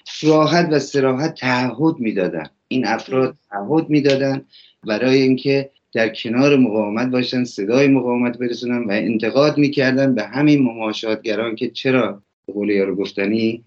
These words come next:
سانسور کردین این چند سال وجود یک آلترناتیو و یک مقاومت قوی و نماینده مردم ایران.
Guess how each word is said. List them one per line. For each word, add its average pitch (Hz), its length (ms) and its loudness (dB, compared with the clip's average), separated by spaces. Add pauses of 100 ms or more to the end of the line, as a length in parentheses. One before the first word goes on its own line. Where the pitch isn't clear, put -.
سانسور 117 580 2
کردین 87 400 0
این 85 160 2
چند 85 300 -2
سال 90 380 -2
وجود 120 340 4
یک 117 240 4 (220)
آلترناتیو 101 760 -4
و - 20 -2
یک 110 260 4
مقاومت 90 520 -2 (500)
قوی 123 580 2 (360)
و 120 120 0
نماینده 156 640 6
مردم 101 420 2
ایران. 85 400 -4